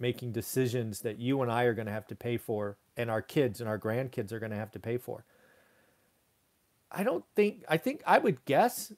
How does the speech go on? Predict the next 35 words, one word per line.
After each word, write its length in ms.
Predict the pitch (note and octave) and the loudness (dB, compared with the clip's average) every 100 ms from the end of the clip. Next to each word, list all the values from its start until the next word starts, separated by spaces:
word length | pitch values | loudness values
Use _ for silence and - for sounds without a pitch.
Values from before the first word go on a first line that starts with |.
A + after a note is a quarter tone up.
| _ | _
that 260 | D3+ D3 C3 _ - | 4 4 4 _ -10
silent 420 | - D#3 G3 G3 | 0 2 2 0
generation 680 | D3+ F3 D#3+ D#3 - F3+ D3+ | 0 2 4 2 0 -2 -2
and 100 | C3 | 2
baby 260 | C#3 D#3 | 4 4
boomers 420 | D3+ D#3+ D#3+ C3+ | 2 0 -2 -4
probably 380 | - - E3+ F3+ | -2 0 4 4
make 280 | D#3+ D#3 - | 2 0 2
up, 220 | C#3 - _ _ _ - | 0 0 _ _ _ 0
what, 260 | A2 F2+ - | 0 0 -8
sixty, 920 | - - C#3+ - - E3 E3 E3 D#3+ | -10 -2 -2 -2 -2 0 0 0 -2
sixty-five 880 | - D3+ - - D3+ D3 C#3+ D3+ - | -2 -6 -4 -4 0 4 4 2 -2
percent, 460 | C3 - D3 E3 - - _ _ _ - | -6 -2 -2 -2 -8 -20 _ _ _ 0
uh, 200 | C3 C3 C3 | 2 2 -2
and 120 | A#2+ | 2
probably 480 | D3 D#3 D3 C3 B2+ - _ - | 6 8 8 6 2 -6 _ 0
all 280 | A#2 B2+ D3 | 6 8 8
of 120 | C#3+ | 4
the 100 | C3+ | 2
power 340 | B2 B2 C#3+ | 6 8 8
positions 600 | D3 C#3+ D3 D3 D#3 C#3+ | 4 0 0 0 -2 -6
in 260 | - C3 C3+ | -4 -4 -2
our 260 | - A#2+ A2+ | 0 2 2
government, 480 | A#2+ A#2 D3 E3 | 0 0 -2 -6
federal 300 | - C3+ D3 | 0 0 2
government. 400 | C#3 C3 D#3 F3+ - _ _ _ _ _ _ _ _ - | 2 2 2 -4 -6 _ _ _ _ _ _ _ _ 0
Where 300 | B2 F#3 A#3+ | 8 10 10
are 60 | C4 | 8
the 80 | |
Gen 280 | G3 D#3+ F3+ | 4 4 6
X? 320 | E3+ - - | 4 2 -4
Where 160 | C#3 D3 | 0 2
are 40 | |
the 60 | F#3 | 4
millennials? 600 | F#3 C#3+ D#3+ D#3 G#2+ - | 2 2 2 0 -2 -6